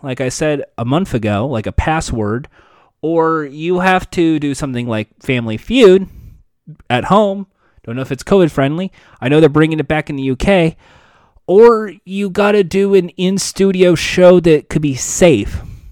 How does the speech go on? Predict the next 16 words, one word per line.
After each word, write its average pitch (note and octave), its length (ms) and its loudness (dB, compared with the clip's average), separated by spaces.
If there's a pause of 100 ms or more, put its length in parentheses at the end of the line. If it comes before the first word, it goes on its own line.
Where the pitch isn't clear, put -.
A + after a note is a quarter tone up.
(1300)
And C#3+ 280 -6
I D3+ 40 -4
don't F#3 140 -4
know F#3+ 80 -2
a F#3 40 0
lot F#3 120 0
of F3 80 -4
people F3+ 260 0
are D#3+ 160 2
willing E3 280 -2
to - 120 -18
do D3+ 160 -2
quarantining, C#3 1000 -4 (640)
uh, B2 540 -8
right A#2 260 -4
now F2 380 -10